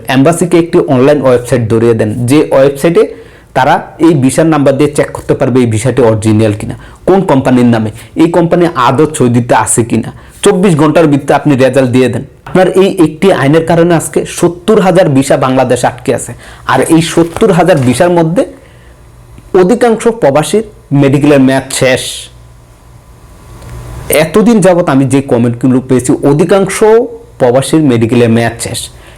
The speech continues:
এখন নতুন করে তাদেরকে আবারও মেডিকেলের মেয়াদ বৃদ্ধি করতে হবে, দালাল দিয়ে, টাকা পয়সা দিয়ে, না হয় নতুন করে তাদেরকে আবার মেডিকেল করতে হবে। কারণ মেডিকেলের মেয়াদ শেষ হয়ে গেলে তো কোনো লাভ হবে না। তার মেডিকেলের মেয়াদ থাকতে হবে, তার মেন পাওয়ার আসতে হবে,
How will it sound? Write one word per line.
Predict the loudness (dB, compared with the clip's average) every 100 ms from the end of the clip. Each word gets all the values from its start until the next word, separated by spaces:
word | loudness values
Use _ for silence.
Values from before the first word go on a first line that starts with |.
| -8 -4
এখন | 2 2 4
নতুন | 2 0 0 2
করে | 2 0
তাদেরকে | 0 -2 0 -2 0
আবারও | 2 0 -2 -6 -20 -20 -4 0
মেডিকেলের | 2 2 2 2 2
মেয়াদ | 2 0 0
বৃদ্ধি | 0 0 0
করতে | -2 0 0
হবে, | 2 2
দালাল | 2 2 2 2
দিয়ে, | 2 0
টাকা | -2 -2
পয়সা | 0 0 -2
দিয়ে, | -2 -4 -12 -16 -2 0
না | 2
হয় | 2 2
নতুন | 2 2 0
করে | 2 0 0
তাদেরকে | 0 0 0
আবার | 0 0 0
মেডিকেল | -2 -2 -4
করতে | -4 -10 -12
হবে। | -12 -18 -20 -20 -20 -20 -10 -2
কারণ | 2 4
মেডিকেলের | 4 2 2 2 2
মেয়াদ | 0 0
শেষ | -2 2
হয়ে | 2
গেলে | 2 0
তো | 0
কোনো | 2 2 2
লাভ | 2 0
হবে | 0
না। | -4 -16 -20 -8 -2
তার | 2 2
মেডিকেলের | 2 2 2 4 2
মেয়াদ | 0 -4
থাকতে | -8 -2 0
হবে, | 0 -2 -6 -20 -6
তার | -2 2 2
মেন | 2 2
পাওয়ার | 2 0
আসতে | -2 -4 0
হবে, | 2